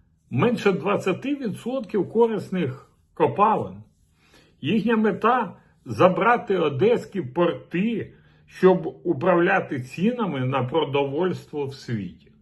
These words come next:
Ну, давайте розберемо ці заявки, е, ці розмови, е, зе бариги. Насправді,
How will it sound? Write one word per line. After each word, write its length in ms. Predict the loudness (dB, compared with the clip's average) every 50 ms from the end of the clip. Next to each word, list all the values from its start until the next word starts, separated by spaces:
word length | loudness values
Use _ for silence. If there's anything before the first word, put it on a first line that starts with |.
| _ _ _
Ну, 140 | -10 -10 -6
давайте 440 | -6 -4 -2 -2 -2 -2 -2 -4 -4
розберемо 680 | -4 -4 -6 -4 -4 -2 -2 -2 -2 -2 -2 -4 -4
ці 280 | -6 -8 -8 -6 -6 -6
заявки, 760 | -4 -4 -4 -4 -2 -4 -4 -4 -4 -6 -10 -12 -14 -12 -10
е, 540 | -8 -8 -8 -8 -8 -8 -6 -4 -4 -4 -6
ці 240 | -6 -4 -2 -2 0
розмови, 800 | 0 -2 -2 -2 -4 -2 0 0 0 0 0 0 -2 -4 -4 -10 -16 -20 -20 -20 -20 -20 -20 -20 _ _ -6
е, 460 | -2 0 0 2 2 2 0 -2 -6 -8
зе 260 | -8 -2 0 0 0
бариги. 600 | 2 2 2 2 2 -2 -4 -10 -16 -18 -20 -20 -20 _ _ _ _ _ _ _ _ _ _ _ _ _ _ _ _ _ _ _ _ _ _ _ _ _ _ _ _ _ _ _ _ _ _
Насправді, 840 | -2 -2 -2 -2 -2 -2 0 2 2 2 2 0 -4 -6 -8 -8 -10